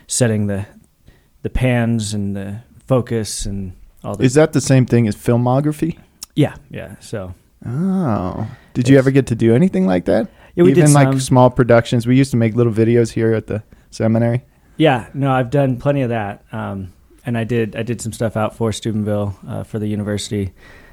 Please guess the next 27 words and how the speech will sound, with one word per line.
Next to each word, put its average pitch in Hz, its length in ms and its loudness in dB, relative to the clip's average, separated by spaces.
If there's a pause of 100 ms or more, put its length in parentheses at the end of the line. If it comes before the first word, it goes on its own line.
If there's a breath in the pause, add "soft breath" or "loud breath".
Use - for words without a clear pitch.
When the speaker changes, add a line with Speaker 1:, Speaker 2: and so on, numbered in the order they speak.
(200 soft breath)
Speaker 1:
Um, 95 460 -2 (640 soft breath)
and 101 640 -2 (260)
just 139 240 -2
fun, 117 260 0
fun 120 220 -4
little 113 140 -2
things 110 260 -6
here 113 140 -4
and 104 100 -6
there. 107 180 -4 (140)
But, 104 280 -10
uh, 98 160 -10 (680 soft breath)
the, 127 360 2
the 127 220 -4
biggest 139 600 0 (140)
job 123 380 2
I 107 100 0
never 107 280 -4
took - 420 -8 (760 soft breath)
Speaker 2:
Oh. 160 280 4
Speaker 1:
was, 107 460 0
uh, 98 580 -6
<laughs> - 1000 -20
I 127 40 -10
think 123 240 -6
two 135 120 -2
years, 131 540 -2